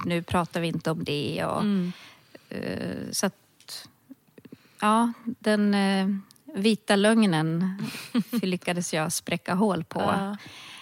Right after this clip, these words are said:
Speaker 1: Och sen, sen var jag väldigt tyst. Eller jag berättade för mina närmaste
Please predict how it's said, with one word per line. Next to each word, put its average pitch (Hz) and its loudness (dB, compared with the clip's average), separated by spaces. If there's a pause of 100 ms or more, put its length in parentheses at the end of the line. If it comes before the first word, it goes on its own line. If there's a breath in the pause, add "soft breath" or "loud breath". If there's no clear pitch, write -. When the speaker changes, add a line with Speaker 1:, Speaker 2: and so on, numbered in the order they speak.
(600 loud breath)
Speaker 1:
Och 202 2
sen, 196 6
sen 208 0
var 269 6
jag 247 6
väldigt 202 2
tyst. - 0
Eller 196 2
jag 196 4
berättade 220 2
för 196 -4
mina 185 4
närmaste 185 2